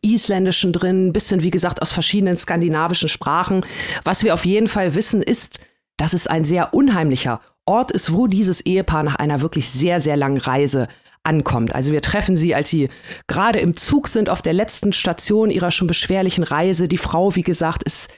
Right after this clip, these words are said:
krank. Der Mann ist natürlich auch, äh, mit Gedanken woanders. Die wollen jetzt beide endlich ihr Kind haben. Sie haben sich schon jahrelang bemüht. Also es ist sowieso schon eine sehr, sehr große Verzweiflung, mit der die beiden in diesem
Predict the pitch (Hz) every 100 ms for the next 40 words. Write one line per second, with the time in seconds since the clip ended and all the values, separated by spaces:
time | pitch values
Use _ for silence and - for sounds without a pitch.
0 | - 110 160 170 202 202 202 - - -
1 | - 175 175 170 180 208 - - 175 -
2 | 180 180 - 185 202 - 175 185 185 180
3 | 147 196 185 165 170 175 165 - 165 175
4 | 175 170 165 175 175 175 190 175 196 185
5 | 165 151 160 165 165 165 165 160 180 170
6 | 160 160 156 190 196 - 165 170 165 -
7 | - - 190 - 226 208 175 202 202 175
8 | 180 151 190 180 180 139 165 160 147 -
9 | 139 160 - 160 147 - - 180 190 180
10 | 170 139 147 151 135 135 143 131